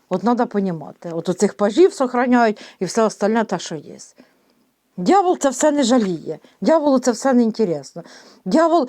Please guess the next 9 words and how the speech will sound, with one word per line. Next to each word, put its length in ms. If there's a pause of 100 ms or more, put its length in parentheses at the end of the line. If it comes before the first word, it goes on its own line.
(140)
оцими 360
руками, 460
що 140
оця 200
карта 340
показує 440
десятка 460
пентаклей, 580
паж, 260